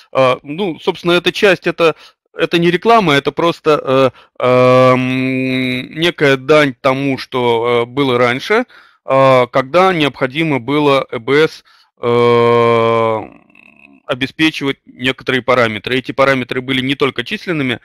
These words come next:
а, но и вот такими бинарными. То есть, э, доступ с любой точки, где есть интернет, э, возможность полнотекстового поиска по всему содержимому и так далее, и так далее, и так далее. Возможность формирования статистики, ну вот мы тут д-, добавили уже от себя,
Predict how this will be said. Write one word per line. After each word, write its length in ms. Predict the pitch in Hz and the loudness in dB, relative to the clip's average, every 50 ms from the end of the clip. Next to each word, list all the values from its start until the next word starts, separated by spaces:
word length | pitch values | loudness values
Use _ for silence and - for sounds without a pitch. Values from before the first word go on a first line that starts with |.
| - - - _ _ _ | -18 -20 -20 _ _ _
а, 260 | - 123 123 120 120 | -2 0 2 0 0
но 280 | - - 131 147 175 165 | -2 -4 -4 -2 0 2
и 100 | 147 139 | 0 0
вот 160 | 127 135 139 - | 0 -2 -4 -4
такими 340 | - 131 - 156 135 127 127 | -6 -6 -4 -6 -4 -4 -4
бинарными. 580 | 113 120 123 127 117 107 95 101 92 85 90 | -4 -4 -2 0 0 0 -2 -6 -14 -16 -16
То 140 | 90 _ 104 | -18 _ -10
есть, 280 | 104 101 - _ - - | -10 -10 -10 _ -8 -6
э, 160 | 113 107 101 - - - _ _ _ | -6 -6 -6 -8 -14 -20 _ _ _
доступ 520 | 139 151 165 151 - - 135 120 _ _ | _ 0 0 0 0 -4 -6 -8 _ _
с 300 | - 123 - - - - - 131 127 131 | -20 -20 -20 -20 -14 -6 -2 0 0 0
любой 320 | 127 135 131 139 143 139 | 0 -2 0 0 -2 -2
точки, 320 | 135 - 131 123 - - 127 | 0 -2 -4 -4 -4 -10 -16
где 240 | 120 110 120 120 120 | -14 -8 -6 -6 -6
есть 180 | 117 - - | -6 -6 -8
интернет, 680 | 127 117 120 - - 147 160 180 208 220 220 220 208 - _ - | -10 -10 -6 -6 -4 -4 -2 -2 0 0 0 0 -2 -4 _ -2
э, 340 | 156 151 147 139 139 131 123 - - - _ _ _ | 0 2 4 4 4 2 0 -2 -8 -20 _ _ _
возможность 580 | 127 139 131 131 147 139 135 120 127 120 - | -2 -2 0 0 0 0 0 0 -4 -8 -6
полнотекстового 760 | _ 131 123 127 127 120 139 131 120 - - 127 131 131 135 | _ -2 -2 -2 -2 -2 -4 -6 -6 -6 -6 -2 -2 -2 -2
поиска 500 | 127 _ - 220 220 208 190 - - 180 | -4 _ -4 0 2 2 0 0 -4 -10
по 140 | 165 - 170 | -8 -8 -12
всему 260 | - - 185 175 170 | -10 -8 -10 -10 -10
содержимому 640 | 165 - 165 147 160 156 143 147 151 151 147 139 131 | -10 -12 -10 -8 -6 -6 -6 -4 -6 -4 -4 -4 -4
и 60 | 131 | -4
так 180 | - 123 123 123 | -4 -4 -6 0
далее, 300 | 143 165 175 165 156 143 | 2 2 2 4 2 0
и 20 | |
так 200 | 131 - 127 120 | 0 -2 -4 -2
далее, 280 | 127 131 127 123 123 120 | 0 0 0 0 0 -4
и 40 | 113 | -4
так 200 | - 123 110 107 | -4 -6 -6 -6
далее. 240 | 101 87 - 62 - _ _ _ _ _ _ _ _ _ | -10 -10 -10 -12 -20 _ _ _ _ _ _ _ _ _
Возможность 480 | 139 143 139 160 160 143 127 135 - | -2 0 2 2 2 2 0 -4 -6
формирования 540 | - 139 123 120 123 127 127 127 123 123 120 | -6 -8 -6 -4 -2 0 2 2 2 0 -2
статистики, 480 | 117 _ 127 120 - - _ 135 131 _ | -8 _ -20 -20 -20 -20 _ -20 -20 _
ну 180 | - 131 170 156 | -8 -6 -4 -4
вот 160 | 139 135 - | -4 -4 -6
мы 140 | - 127 135 | -6 -12 -12
тут 180 | - 127 110 _ - | -10 -12 -16 _ -8
д-, 80 | 120 | -8
добавили 520 | 117 120 - 117 110 117 117 113 113 107 110 | -6 -2 -4 -2 0 0 -2 -2 -2 -6 -8
уже 200 | 107 104 104 104 | -10 -10 -12 -12
от 100 | - - | -12 -16
себя, 320 | - 117 131 143 160 | -20 -6 -2 -2 -2